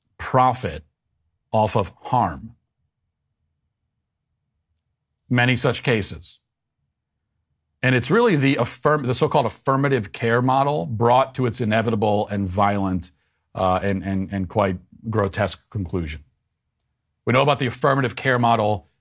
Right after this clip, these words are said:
when it comes to gender, and someone who's gender confused and in despair because of their gender confusion,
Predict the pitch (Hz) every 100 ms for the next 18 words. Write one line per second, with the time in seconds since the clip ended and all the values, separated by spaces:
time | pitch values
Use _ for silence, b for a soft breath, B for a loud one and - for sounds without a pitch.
0 | - 117 107 120 104 98 95 170 165 95
1 | 135 _ _ _ - 104 127 120 101 -
2 | 127 127 123 120 - 113 107 98 113 117
3 | 110 101 - 110 107 101 101 95 98 117
4 | 139 127 110 113 107 101 101